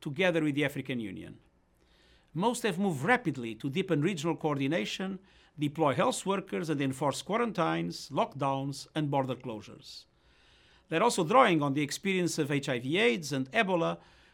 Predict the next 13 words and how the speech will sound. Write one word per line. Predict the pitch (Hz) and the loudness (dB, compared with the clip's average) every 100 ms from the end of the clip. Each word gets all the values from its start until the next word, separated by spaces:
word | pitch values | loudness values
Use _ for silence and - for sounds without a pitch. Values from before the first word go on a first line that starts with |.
| _ | _
to | - | -4
debunk | 165 170 240 185 | -2 4 4 4
rumors | 147 285 190 135 110 123 | 4 6 6 4 0 -2
and | 139 | 2
overcome | 170 160 - 151 160 | 4 2 2 0 2
mistrust | 269 - - 269 - | 2 0 0 -2 -2
of | 131 117 | -4 2
government, | 185 147 160 156 | 2 2 -4 -6
security | - 147 165 147 | -8 -4 -4 -4
forces, | - 143 131 - 127 - | -4 -4 -4 -8 -10 -8
and | 147 139 | -6 -4
health | 120 - | -4 -6
workers. | 123 113 - - - | -10 -12 -18 -20 -18